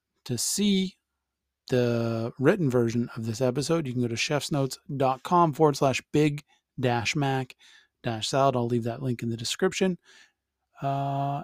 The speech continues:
as well as the recipe. And I hope you have a fantastic day. Thanks for listening. Oh, of course, you can, uh, become a patron of Chef's Notes on Patreon, patreon dot com forward slash chefs notes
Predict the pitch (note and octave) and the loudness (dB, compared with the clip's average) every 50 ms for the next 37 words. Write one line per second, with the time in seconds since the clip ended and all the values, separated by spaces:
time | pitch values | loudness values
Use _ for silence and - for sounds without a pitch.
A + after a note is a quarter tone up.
0 | - D3+ D3 C#3 E3 F#3+ F#3+ F#3+ G3 F#3 D#3+ - F#3 G3 - C#3+ - A#2+ A#2 B2 | -2 -2 0 2 2 2 4 4 2 2 2 2 2 2 2 2 0 -4 -10 -10
1 | - - C#3+ C3 B2+ D#3+ F3 D#3+ D3+ C3+ B2+ A#2+ - C#3+ B2+ - D#3+ E3 C#3+ - | -6 -2 0 2 4 4 4 4 2 0 0 -2 -4 -6 -2 0 0 0 0 0
2 | - B2+ C3+ C#3 C3+ C3 E3+ C#3+ - - D3 C#3 B2+ D3+ D#3+ F#3+ C4+ B3+ A#3 D3+ | -4 -4 -2 -2 -2 0 -2 -4 0 2 2 2 2 0 -2 0 4 6 6 6
3 | - _ _ _ - - - - _ _ _ _ - - - G#3+ G#3 F#3+ - - | 4 _ _ _ -20 -20 -20 -20 _ _ _ _ -20 0 4 6 6 6 4 0
4 | - - _ _ _ _ _ _ _ _ _ - B2+ B2 A#2+ - B2+ B2 A#2+ A#2+ | -6 -12 _ _ _ _ _ _ _ _ _ -2 -2 -2 0 0 0 0 2 2
5 | A#2+ A#2+ A#2+ B2 - _ - - A#2+ A#2 A#2 A2+ A2+ A2+ A2+ A2+ A2+ A2+ A2+ A2 | 0 0 -2 -4 -8 _ -8 -4 -4 -2 -2 -4 -4 -4 -4 -6 -6 -6 -6 -6
6 | A2 A#2 A#2+ - - A#2+ A2+ - - - E3+ E3+ - E3+ E3 F3+ - _ - B2+ | -4 -6 -6 -4 -4 -6 -4 -4 -4 -4 -4 -4 -4 -8 -8 -8 -10 _ -14 -10
7 | A2 - - C#3+ C3 - - C3+ B2+ - - A#2+ A2 - C3+ C#3 B2+ - D#3 D3 | -10 -8 -8 -8 -8 -6 -6 -6 -8 -6 -8 -10 -6 -4 -6 -4 -2 -2 0 0
8 | D3 C#3+ C#3+ B2+ - - - _ _ - D#3+ D3 - - C#3+ C3+ C3 C3 B2+ A#2+ | 0 0 -2 -2 -8 -16 -20 _ _ -4 -2 -2 -2 -2 -2 -2 0 0 0 0
9 | B2 A#2 - - - D#3 D3+ D3 C3+ B2 - D3 C#3 B2+ A#2+ - - - C#3 B2+ | -2 -2 -4 0 4 4 6 6 4 2 0 0 0 0 0 -2 -4 -2 -2 0
10 | B2 A#2+ A2 - - _ _ _ _ _ _ - - - - D3+ C#3+ - - - | 0 -2 -4 -6 -10 _ _ _ _ _ _ -8 -6 -2 0 0 0 0 -2 -8
11 | - - _ - C#3 C3+ C3 C3 B2+ - - | -10 -12 _ -4 0 0 2 0 0 -4 -10